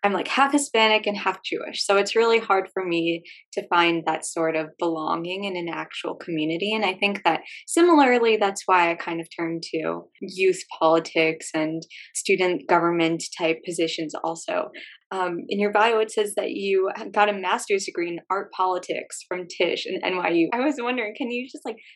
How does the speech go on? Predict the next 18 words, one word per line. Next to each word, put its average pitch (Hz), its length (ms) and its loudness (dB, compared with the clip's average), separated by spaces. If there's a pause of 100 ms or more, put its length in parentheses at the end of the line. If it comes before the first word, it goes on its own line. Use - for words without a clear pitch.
(120)
talk 190 200 0
about 190 300 -4
your 170 140 0
experience 170 920 -4
there, 180 400 2
getting 175 380 -2
that - 320 -2 (120)
specific - 320 0
degree, 196 380 2
and 180 100 0
how 175 200 2
you 165 420 -4
continue 160 500 -4 (140)
to 156 180 -2 (280)
incorporate 175 800 2
art 170 440 4 (120)
and 160 280 0
expression - 920 -4